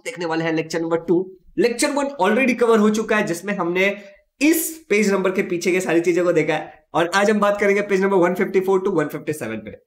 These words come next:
इस चैनल पे मैंने ये सारे चैप्टर अपलोड कर दिए, पूरे अठारह चैप्टर अपलोडेड है, तो आप उनको पढ़ सकते हो। All the links are in the description। लेक्चर नंबर वन का भी लिंक आपको डिस्क्रिप्शन में मिल जाएगा।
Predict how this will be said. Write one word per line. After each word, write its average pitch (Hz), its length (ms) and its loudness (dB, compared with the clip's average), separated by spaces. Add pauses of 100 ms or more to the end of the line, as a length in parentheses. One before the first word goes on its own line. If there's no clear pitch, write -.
(580)
इस 202 180 -2
चैनल 226 280 2
पे 226 100 2
मैंने 196 200 2
ये 196 80 2
सारे 196 280 -2
चैप्टर 196 260 -2
अपलोड 170 320 0
कर 165 80 2
दिए, 156 140 2
पूरे 165 260 0
अठारह 160 280 0
चैप्टर 156 280 -4
अपलोडेड 151 420 -2
है, 156 80 -6
तो 156 100 -4
आप 147 100 -4
उनको 135 180 -8
पढ़ 143 200 -6
सकते 156 300 -8
हो। 170 200 -6
All 127 120 -2
the 135 120 -4
links 127 180 -8
are 131 120 -6
in 123 80 -6
the 120 120 -4
description। 170 320 -8
लेक्चर 131 320 -6
नंबर 123 160 -4
वन 143 180 -4
का 175 160 -4
भी 165 100 2
लिंक 160 200 0
आपको 160 180 -6
डिस्क्रिप्शन 151 420 -6
में 160 80 -2
मिल 156 140 -4
जाएगा। 160 460 -4